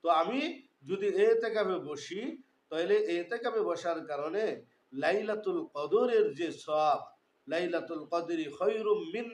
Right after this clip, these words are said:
আলফি শাহর, চুরাশি হাজার চার মাস আল্লাহর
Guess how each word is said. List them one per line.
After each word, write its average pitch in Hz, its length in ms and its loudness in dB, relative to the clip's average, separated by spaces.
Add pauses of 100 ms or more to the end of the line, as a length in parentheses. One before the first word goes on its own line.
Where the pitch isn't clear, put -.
আলফি 254 400 0
শাহর, 233 380 0 (880)
চুরাশি 214 480 2
হাজার 180 440 2 (220)
চার 170 300 4 (100)
মাস 165 440 4 (500)
আল্লাহর 175 400 2